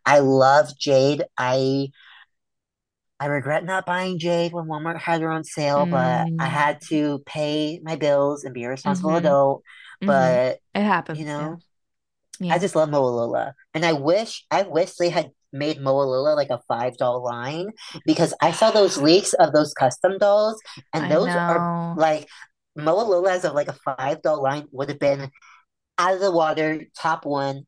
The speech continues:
Speaker 1: Like, it's amazing, beautiful. They're,
Speaker 2: I
Speaker 1: mm.
Speaker 2: know. I want more. I want
Speaker 1: <laughs> I
Speaker 2: more,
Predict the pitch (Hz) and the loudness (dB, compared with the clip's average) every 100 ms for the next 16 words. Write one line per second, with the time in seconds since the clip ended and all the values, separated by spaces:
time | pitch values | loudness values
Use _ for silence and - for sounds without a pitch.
0 | _ 135 127 - _ _ _ 135 139 143 | _ -4 -4 -8 _ _ _ -12 -12 -16
1 | _ - 156 156 147 156 139 139 131 139 | _ -4 0 -2 -2 -6 -6 -6 -2 0
2 | 131 127 131 _ _ _ 135 139 131 185 | 0 0 -6 _ _ _ -4 -2 -2 -4
3 | 165 160 151 165 - _ _ - 190 185 | -2 -4 -4 -8 -12 _ _ -4 0 0
4 | 175 160 156 190 _ _ _ _ _ 180 | -4 -8 -10 -14 _ _ _ _ _ -10
5 | 208 - 185 170 220 | -8 -6 -6 -6 -8